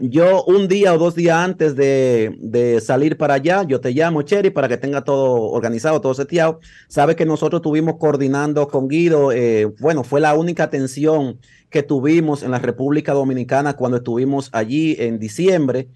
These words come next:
y con la atención que nos atendió Guido, me recibió en su casa, personaliz-, muy personalizada, y dijo que quería que en el equipo de, de comunicación estuviéramos al frente y estamos tratando de cumplir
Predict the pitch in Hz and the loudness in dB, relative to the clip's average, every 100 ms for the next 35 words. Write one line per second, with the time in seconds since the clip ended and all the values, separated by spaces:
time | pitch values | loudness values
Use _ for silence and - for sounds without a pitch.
0 | _ _ - 127 123 127 123 127 120 139 | _ _ -6 -6 -4 -4 -2 -4 -2 0
1 | 147 147 143 135 135 135 131 147 160 147 | 0 0 -2 -2 -2 0 0 -2 0 2
2 | 135 127 123 120 120 117 113 107 120 120 | 2 2 0 0 -2 -2 -4 -4 -4 -2
3 | 127 135 127 139 156 151 135 123 113 120 | -4 -4 -6 0 0 0 -2 -2 -6 -6
4 | 113 110 107 110 113 131 147 139 127 120 | -6 -6 -8 -10 -2 -2 0 -4 -4 -6
5 | 104 120 151 151 135 - _ _ _ _ | -6 -2 0 2 -2 -6 _ _ _ _
6 | 143 151 147 143 135 131 127 127 _ _ | 0 2 2 2 0 -2 -4 -10 _ _
7 | 127 151 170 165 160 147 147 147 147 160 | -2 0 0 0 0 -2 0 0 0 -2
8 | 165 156 143 139 135 131 123 147 147 160 | -2 -2 0 0 -2 -4 -4 -6 -2 0
9 | 151 139 135 131 123 131 131 131 131 117 | 2 0 0 -4 -4 -4 -4 -4 -4 -6
10 | 143 143 135 117 123 131 139 - 120 123 | -2 -2 -2 -2 -2 -2 -4 -4 -6 -2
11 | 160 165 151 131 123 131 143 147 131 135 | -2 0 -2 -6 -2 -2 -2 -2 -4 -4
12 | 135 135 131 120 113 127 139 120 | -4 -4 -4 -8 -6 -2 0 -2